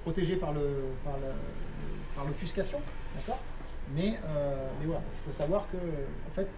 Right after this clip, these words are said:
tous ces trucs-là, c'est public. Donc ça, c'est public, on sait le retrouver, ça, on le connaît, et on sait qu'on a un ou exclusif, d'accord ? Alors, si je connais rien de ça,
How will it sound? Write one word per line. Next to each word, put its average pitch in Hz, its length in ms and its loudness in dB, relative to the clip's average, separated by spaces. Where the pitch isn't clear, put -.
tous - 60 0
ces 160 100 -2
trucs-là, 170 300 2
c'est 208 140 0
public. 156 260 0
Donc 175 100 2
ça, 330 160 2
c'est 330 140 2
public, 285 420 2
on 208 40 4
sait - 120 0
le 214 60 4
retrouver, 220 480 2
ça, 269 360 2
on 190 60 4
le 190 60 2
connaît, 240 300 2
et 175 80 4
on 220 80 4
sait 311 200 2
qu'on 240 180 0
a 233 60 2
un 226 100 2
ou 233 80 0
exclusif, 196 500 -2
d'accord ? 156 220 -2
Alors, 190 260 6
si - 200 -2
je - 80 0
connais 247 260 4
rien 233 260 4
de 262 60 0
ça, - 280 2